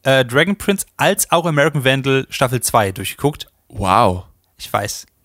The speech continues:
Speaker 1: because I have no life.
Speaker 2: Wow.
Speaker 1: Ja.
Speaker 2: Respekt.
Speaker 1: Ich bin
Speaker 2: Und du
Speaker 1: meine
Speaker 2: hast
Speaker 1: Couch
Speaker 2: zwischendurch noch eine Stunde Persona gespielt, oder?
Speaker 1: Ja. Hab ich auch noch geschafft.
Speaker 2: <laughs> Wie geil. Oh, ich möchte auch, also, oh, ich bin beein-, ich bin voller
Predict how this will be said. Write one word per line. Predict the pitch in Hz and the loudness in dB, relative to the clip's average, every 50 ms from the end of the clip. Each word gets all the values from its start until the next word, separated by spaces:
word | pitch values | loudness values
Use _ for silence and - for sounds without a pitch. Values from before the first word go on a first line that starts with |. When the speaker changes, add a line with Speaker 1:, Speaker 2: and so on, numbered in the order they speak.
| _ - | _ -14
Speaker 1:
because | - - - 101 98 - | -14 -6 -6 -6 -6 -2
I | - 107 107 107 | -4 -2 -2 -2
have | 101 - | -4 -4
no | 104 104 | -2 2
life. | - - 123 113 - - - | 2 4 4 4 2 0 -2
Speaker 2:
Wow. | 151 135 101 73 - - - - - - _ _ _ _ _ - - - - | -2 0 0 0 0 2 0 0 -2 -6 _ _ _ _ _ -20 -12 -4 -2
Speaker 1:
Ja. | 226 - - - _ _ _ _ _ - _ - 247 262 254 233 220 208 - - - - | -2 -2 -2 -6 _ _ _ _ _ -20 _ -10 -6 -6 -4 -4 -6 -8 -10 -14 -8 -6
Speaker 2:
Respekt. | - - - - - 151 151 - _ - - _ _ _ | -4 -4 -4 0 0 0 0 -2 _ -20 -20 _ _ _
Speaker 1:
Ich | - - | -18 -6
bin | - 127 | -2 0
Speaker 2:
Und | 123 120 | 2 4
du | 131 | 4
Speaker 1:
meine | 127 117 | 4 2
Speaker 2:
hast | - | 2
Speaker 1:
Couch | 139 139 | 0 0
Speaker 2:
zwischendurch | 139 - 131 127 143 143 131 | 0 0 2 2 2 2 2
noch | 151 | 2
eine | 143 147 | 2 2
Stunde | 143 - - 143 143 131 | 2 2 2 0 0 2
Persona | - 131 123 110 131 147 170 185 | 2 2 2 4 2 2 2 0
gespielt, | 185 190 - - 220 220 226 220 | 0 -2 -2 0 0 0 0 0
oder? | - 156 131 131 131 120 _ _ _ _ _ _ _ _ | 0 0 0 0 -2 -2 _ _ _ _ _ _ _ _
Speaker 1:
Ja. | - 160 - _ _ _ _ _ _ _ _ _ _ _ _ _ _ - | -6 -6 -6 _ _ _ _ _ _ _ _ _ _ _ _ _ _ -4
Hab | - 113 | -2 0
ich | - 113 | 0 0
auch | 107 | 0
noch | 110 - - | -2 -4 -4
geschafft. | - - 117 - - - - - - 539 - - 554 - - - - 587 587 554 571 554 539 539 539 _ _ | -4 -4 -4 -4 -4 -6 -8 0 0 0 0 0 -4 -4 -4 0 2 2 4 4 2 0 -2 -8 -18 _ _
Speaker 2:
<laughs> | |
Wie | 415 415 403 | -20 -20 -12
geil. | 403 427 440 427 427 427 427 415 427 - - - 151 - - - - _ _ _ _ - - - - - - - - - - - - | -10 -10 -8 -8 -10 -10 -12 -14 -16 -16 -18 -16 -18 -18 -18 -20 -20 _ _ _ _ -18 -16 -16 -14 -14 -14 -12 -12 -12 -12 -10 -6
Oh, | - 254 254 240 233 226 220 | -4 -2 0 2 2 2 2
ich | 220 - | 0 2
möchte | - 175 170 - - | 2 0 0 2 2
auch, | - 156 151 - | 2 2 2 2
also, | 147 151 147 139 147 - - - | 2 0 2 2 0 -2 0 0
oh, | 135 123 131 131 131 | 2 4 6 6 6
ich | 123 113 | 4 2
bin | - 123 117 113 | 0 -4 -2 0
beein-, | 127 - - 127 143 - | 0 2 2 0 2 0
ich | 139 - - | -2 -4 0
bin | - 135 135 120 | -2 -2 -2 -2
voller | - - - 151 139 151 151 143 143 143 139 | -6 -4 0 2 2 4 6 6 6 4 4